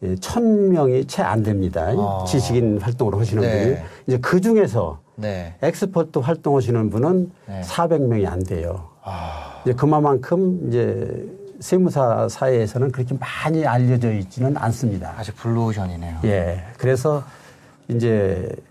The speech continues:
Speaker 1: 저가 이제 그, 그걸 시작, 시작을 할 때만 해도
Speaker 2: 네.
Speaker 1: 제가 처음에 시작할 때가 유월 달인데
Speaker 2: 네.
Speaker 1: 그때만 해도 한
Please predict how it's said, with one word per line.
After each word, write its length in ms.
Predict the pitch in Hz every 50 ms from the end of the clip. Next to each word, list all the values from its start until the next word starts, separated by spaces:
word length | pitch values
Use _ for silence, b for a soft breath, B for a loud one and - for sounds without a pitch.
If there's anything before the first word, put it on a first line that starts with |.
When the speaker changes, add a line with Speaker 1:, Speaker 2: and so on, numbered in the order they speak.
| B B B B
Speaker 1:
저가 320 | - - 117 107 110 110 107
이제 260 | 101 98 95 98 92
그, 160 | 92 98 95 - _
그걸 240 | - 120 113 107
시작, 320 | 98 - - - - 165 170
시작을 460 | - - 170 180 175 147 143 131 117
할 80 | 156 151
때만 300 | 156 160 143 135 120 117
해도 280 | 117 123 160 165 160 -
Speaker 2:
네. 360 | - 104 98 92 87 85 87 - B B B B B _
Speaker 1:
제가 200 | - 143 151 151
처음에 260 | - - 220 202 185
시작할 400 | - - - 143 127 123 110 110
때가 160 | 120 117 117
유월 320 | 117 143 156 151 135 - 123
달인데 500 | 104 95 95 90 92 87 139 131 117 101
Speaker 2:
네. 220 | 104 107 104 92 87
Speaker 1:
그때만 500 | - 139 120 - 139 131 123 127 123 117
해도 220 | 117 117 110 - 143
한 100 | 156